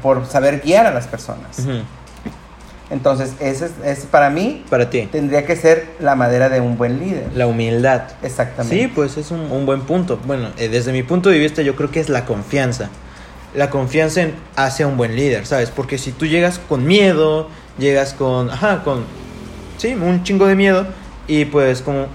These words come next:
Speaker 2: cómo vas a empezar a guiar a las personas si ni siquiera confías en ti mismo, ¿sabes? Entonces, yo creo que para aprender a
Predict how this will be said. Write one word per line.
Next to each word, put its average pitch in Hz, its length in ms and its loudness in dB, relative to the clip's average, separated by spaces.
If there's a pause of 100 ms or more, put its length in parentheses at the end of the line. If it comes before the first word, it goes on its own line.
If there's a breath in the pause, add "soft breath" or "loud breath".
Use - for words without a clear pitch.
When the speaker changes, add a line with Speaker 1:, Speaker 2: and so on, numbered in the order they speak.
(100)
Speaker 2:
cómo 143 180 0
vas 143 160 2
a 156 40 -4
empezar 143 280 -4
a 131 40 0
guiar 131 160 0
a 127 60 2
las 123 140 -2
personas 120 380 -6
si 110 160 -10 (220)
ni 123 140 -4
siquiera 123 320 -2
confías 123 320 -6
en 113 80 -6
ti 107 80 -10
mismo, 123 320 -6
¿sabes? 110 320 -6 (460 loud breath)
Entonces, 131 340 -6
yo 127 140 -2
creo 131 120 -4
que 131 140 -4
para 131 220 0
aprender 139 420 2
a 185 200 2